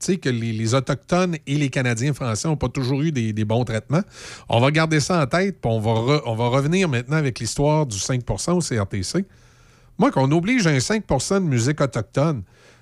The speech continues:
euh, ben honnêtement, je sais pas trop où c'est qu'on va la jouer, mais si on nous l'oblige, on va la jouer à quelque part. Mais moi, c'est pas ça mon problème. Le problème, c'est pas qu'on obligerait les radios à jouer cinq pour cent de musique autochtone. Mon problème, c'est, il y a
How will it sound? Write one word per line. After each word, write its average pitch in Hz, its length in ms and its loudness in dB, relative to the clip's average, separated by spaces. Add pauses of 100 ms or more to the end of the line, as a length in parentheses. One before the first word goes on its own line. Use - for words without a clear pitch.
(140)
euh, 104 120 -8
ben 113 140 0
honnêtement, 151 380 2
je - 120 -4
sais 147 60 -2
pas 127 140 0
trop 160 140 0
où 175 80 2
c'est 160 120 0
qu'on 147 160 2
va 120 180 4
la 107 40 4
jouer, 165 300 2
mais 120 180 0
si - 140 -2
on 180 100 4
nous 175 120 2
l'oblige, 151 440 2
on 143 80 4
va 120 120 4
la 117 60 4
jouer 139 180 2
à - 20 0
quelque 113 240 -4
part. 202 260 0
Mais 127 100 -2
moi, 180 140 0
c'est - 180 -4
pas 226 140 2
ça - 140 -2
mon 139 160 0
problème. 104 340 -4 (540)
Le 131 80 2
problème, 202 340 2
c'est - 160 -2
pas 240 160 0
qu'on 143 180 0
obligerait 131 460 2
les 151 140 2
radios 123 420 2
à 110 60 2
jouer 113 200 0
cinq 123 260 -2
pour 110 140 -4
cent - 180 -4
de 131 40 -2
musique 117 300 -2
autochtone. 123 500 -2 (440)
Mon 120 120 4
problème, 170 460 2
c'est, 143 240 -2
il 131 140 0
y 117 60 2
a 107 380 0